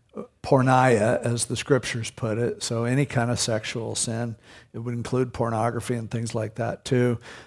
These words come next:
Um, a per-, a spouse in First Corinthians not consenting to dwell with you, not being there.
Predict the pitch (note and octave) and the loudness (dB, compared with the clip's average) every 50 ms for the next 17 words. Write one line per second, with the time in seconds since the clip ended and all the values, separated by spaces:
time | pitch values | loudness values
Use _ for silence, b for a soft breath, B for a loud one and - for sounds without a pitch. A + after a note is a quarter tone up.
0 | B B - B2 A#2+ A#2+ B2+ B2+ G#3 - _ - C#3 C#3 - - E3+ - - C3+ | B B 0 0 2 2 0 -2 -4 -8 _ 0 0 4 6 4 4 6 6 6
1 | C3+ C3+ C3+ - - - C#3+ C#3+ D#3 E3 E3 - - - C3+ C3 B2 A#2 b b | 6 6 6 4 8 10 12 12 12 12 10 6 4 0 0 -2 -4 -6 b b
2 | b b b b _ - D3+ C#3 - - D#3 F3+ F3+ - C#3+ C3+ C#3 B2+ A#2 C3 | b b b b _ 2 2 2 4 4 4 4 6 4 4 4 4 2 0 4
3 | C3 C#3 D#3+ - - - - - - C#3+ C#3+ C3 - D3 C#3+ D3+ D#3+ E3 E3 C#3+ | 6 6 6 6 4 -4 -12 -2 0 2 2 4 4 4 4 6 4 2 2 2
4 | - D#3+ D3 C3 B2+ C3+ C#3+ F#3 G#3 G3 D#3+ C3 B2+ A#2+ A#2 - - - A#2 A2 | 2 0 2 4 6 8 8 8 8 8 6 4 2 0 0 -2 -2 -4 -2 -2
5 | A2+ A2 A#2 C3 C#3+ - - D#3 F3+ F#3+ D#3 C3 B2 A#2+ A#2 | -2 -2 -2 -4 -4 -2 0 0 2 2 2 2 2 2 2